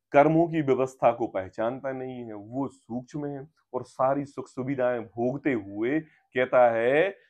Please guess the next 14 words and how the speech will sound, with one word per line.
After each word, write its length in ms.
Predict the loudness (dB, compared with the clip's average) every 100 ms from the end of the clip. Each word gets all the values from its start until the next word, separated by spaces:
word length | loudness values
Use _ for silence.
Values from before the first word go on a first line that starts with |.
| -8
कि 80 | -4
मैंने 500 | -2 2 4 4 2 -2 _
कमाया, 600 | 0 4 4 8 8 6
मैंने 480 | 0 -4 0 2 0
भोगा, 580 | -6 -4 0 6 6 6
मैं 260 | 2 0 0
नहीं 280 | 2 0 2
कमाता 480 | 2 2 2 2 2
तो 160 | -2
मैं 300 | -4 0 0 0 _ -8
ये 100 | -6
काम 380 | 2 6 8 6 -6 _ -2
नहीं 200 | 2 2
होता। 400 | 2 -2 -6 -8